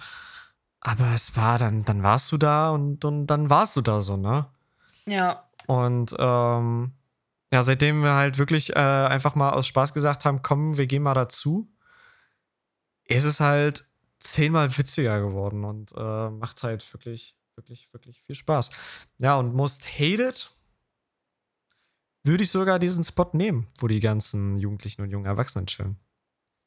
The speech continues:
Speaker 1: Weil es dort einfach fucking asozial ist. <laughs> Und, äh, nach ein Uhr, ne,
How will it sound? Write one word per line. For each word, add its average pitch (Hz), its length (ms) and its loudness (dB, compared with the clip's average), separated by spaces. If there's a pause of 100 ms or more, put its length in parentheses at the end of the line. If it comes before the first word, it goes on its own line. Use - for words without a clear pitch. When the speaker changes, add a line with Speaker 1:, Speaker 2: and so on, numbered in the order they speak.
(420)
Speaker 1:
Weil 117 80 4
es 131 80 0
dort 151 120 0
einfach 156 220 2
fucking 160 340 -2
asozial 135 480 -2
ist. - 300 -4
<laughs> - 60 2 (1800)
Und, 131 420 2
äh, - 40 0 (760)
nach 131 220 0
ein 143 200 0
Uhr, 175 640 0 (960)
ne, 151 460 -2